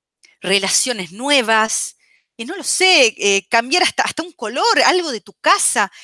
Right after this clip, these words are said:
eh, por ejemplo, construís algo nuevo en tu casa, te cambiás de lugar, es algo nuevo.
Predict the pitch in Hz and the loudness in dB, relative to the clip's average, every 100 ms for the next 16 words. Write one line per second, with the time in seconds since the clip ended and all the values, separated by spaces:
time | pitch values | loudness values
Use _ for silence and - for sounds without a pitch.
0 | - 226 220 208 202 196 - - - 247 | -6 0 2 2 -2 -4 -12 -20 -6 -2
1 | - 320 359 294 - 240 - 330 - 349 | -2 -2 -4 -6 -8 -10 -10 -6 -2 -2
2 | 285 254 285 262 208 208 311 415 - 254 | -2 -4 -6 -6 -10 -6 -2 0 0 -4
3 | - - 202 285 262 202 190 311 - - | -4 -4 -2 -2 -4 -8 0 0 0 -6
4 | - 349 403 320 233 294 508 320 180 160 | -12 -8 -8 -8 -10 -8 -6 -6 -8 -10